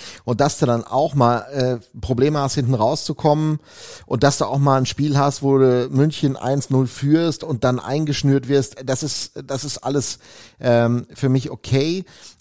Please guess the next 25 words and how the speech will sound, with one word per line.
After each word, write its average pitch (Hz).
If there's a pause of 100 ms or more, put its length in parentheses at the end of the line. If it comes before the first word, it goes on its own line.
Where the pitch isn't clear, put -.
Aber 135
dass 139
man 143
das 147
auch -
gegen 110
Frankfurt 139
nicht 104
hingekriegt 95
hat, 87
also 120
dieses 117
Aufbauspiel, 127 (600)
ähm, 120
das 135
hat 185
mich 175
schon 208
ein 214
bisschen, 175
ein 180
bisschen 156
nachdenklich 139
gestimmt. 113 (300)
Und 139